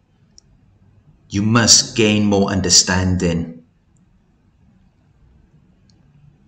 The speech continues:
Because otherwise they're just going to hurt you. They're just going to steal from you, and they're not going to have any respect for you.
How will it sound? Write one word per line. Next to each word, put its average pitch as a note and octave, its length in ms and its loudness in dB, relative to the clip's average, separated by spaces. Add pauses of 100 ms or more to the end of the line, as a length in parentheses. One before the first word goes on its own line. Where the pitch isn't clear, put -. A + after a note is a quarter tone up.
(760)
Because G2+ 360 -2
otherwise G2+ 560 2
they're F#2+ 120 2
just G2 380 0
going G2 200 0
to F2+ 100 -2
hurt G2 340 -2
you. F2 380 -2 (720)
They're G#2 100 -4
just G#2 240 0
going G2+ 160 0
to F#2+ 80 -2
steal G2+ 300 -2
from G2 160 -2
you, F2 400 -2 (440)
and G2 140 -4
they're G2+ 80 2
not G2+ 300 2
going G2+ 160 -2
to F2+ 80 0
have F#2+ 260 -2
any G2 140 0
respect G2 380 -2
for - 100 -8
you. F2 400 -4